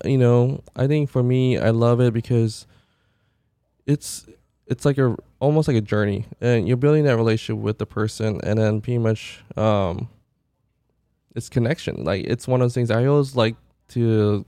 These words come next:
go back and see the growth and pretty much where we came from and where we're at now.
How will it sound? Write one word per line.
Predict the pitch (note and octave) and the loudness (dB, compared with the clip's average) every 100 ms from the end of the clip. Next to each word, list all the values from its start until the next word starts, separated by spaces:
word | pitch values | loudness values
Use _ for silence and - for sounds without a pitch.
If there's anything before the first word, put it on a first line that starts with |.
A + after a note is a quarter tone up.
| - | 0
go | A2+ | 2
back | A2 - - - - _ _ _ _ _ | 2 0 -2 -6 -12 _ _ _ _ _
and | A2+ A2 | -6 -6
see | - B2 A#2+ A#2 A#2 A2+ - | -6 -4 0 0 -2 -4 -6
the | G#2+ | -6
growth | G#2 G#2 A2 A#2 - - | 0 2 2 0 -6 -6
and | A2 A2 | -4 -2
pretty | A#2+ | -2
much | A2 G#2+ - - | 0 0 -2 -8
where | A2+ G#2+ A2 | 0 2 2
we | G#2+ G#2+ | 0 -6
came | - A#2+ | -6 -6
from | C3 D3 D3 C#3+ | -4 -2 -2 -2
and | G#2+ | -2
where | G#2+ G#2+ | -2 -2
we're | G#2 | -2
at | G2+ - | -2 -2
now. | A2 B2+ C3+ | -2 0 0